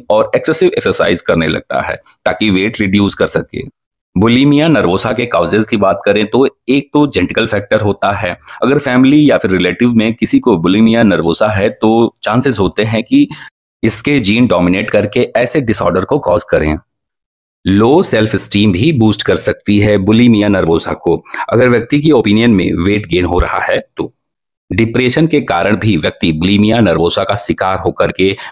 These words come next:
बिंग ईटिंग करता है। ऐसा देखा गया है किसी क्लोज रिलेटिव की डेथ होने पर जो डिप्रेशन आता है वो ज्यादातर बुलिमिया नर्वोसा कॉज करता है।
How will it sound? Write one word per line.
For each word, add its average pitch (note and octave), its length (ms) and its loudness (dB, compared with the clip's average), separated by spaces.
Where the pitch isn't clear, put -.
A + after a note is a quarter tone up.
बिंग C3 360 2
ईटिंग F#2+ 280 -2
करता - 360 -2
है। - 160 -4
ऐसा G2+ 300 0
देखा G2+ 340 -2
गया G2+ 240 0
है A2+ 180 -2
किसी F#2 300 -2
क्लोज F#2+ 380 0
रिलेटिव F2 400 0
की F#2 160 -2
डेथ F#2 280 -2
होने F#2+ 240 2
पर F#2+ 360 2
जो A#2 200 0
डिप्रेशन G2 460 0
आता - 280 -2
है G#2+ 200 -4
वो C3+ 100 2
ज्यादातर C3 440 0
बुलिमिया G2 420 2
नर्वोसा E2 420 0
कॉज F2 320 -2
करता - 340 -4
है। - 140 -12